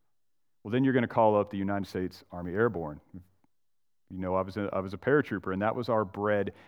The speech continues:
and butter. And we would practice over and over and over and over, jumping in and taking an airfield, right? Most of our, our drop zones, they have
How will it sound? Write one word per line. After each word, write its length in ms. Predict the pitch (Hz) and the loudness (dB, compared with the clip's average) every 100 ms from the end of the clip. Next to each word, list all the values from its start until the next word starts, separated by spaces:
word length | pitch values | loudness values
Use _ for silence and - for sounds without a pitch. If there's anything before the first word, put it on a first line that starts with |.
| _ | _
and 180 | 101 90 | -6 0
butter. 380 | 101 98 87 - - - | 0 0 -2 -8 -16 -6
And 120 | 107 | 0
we 140 | 117 | 2
would 160 | 113 98 | 2 -2
practice 440 | - 160 151 101 - | 6 6 6 0 0
over 300 | 143 156 113 | 2 4 2
and 100 | 92 | 6
over 220 | 143 135 | 8 8
and 100 | 104 | 6
over 260 | 135 147 110 | 6 8 6
and 80 | 123 | 6
over, 220 | 156 110 | 6 4
jumping 380 | 95 139 170 180 | 2 2 4 4
in 280 | 113 120 151 - - | 4 2 -4 -14 -4
and 140 | 117 | -2
taking 300 | - 139 139 | 2 2 4
an 100 | 123 | 4
airfield, 480 | 123 131 90 71 - _ _ _ _ _ - | 4 2 -2 -8 -10 _ _ _ _ _ 2
right? 280 | 113 120 117 | 4 4 2
Most 240 | 120 127 | 2 2
of 80 | 131 | 6
our, 240 | 127 117 113 | 8 8 2
our 140 | 120 110 | -2 6
drop 240 | 143 147 | 8 8
zones, 260 | 160 156 143 | 6 4 4
they 80 | |
have 140 | 120 | 4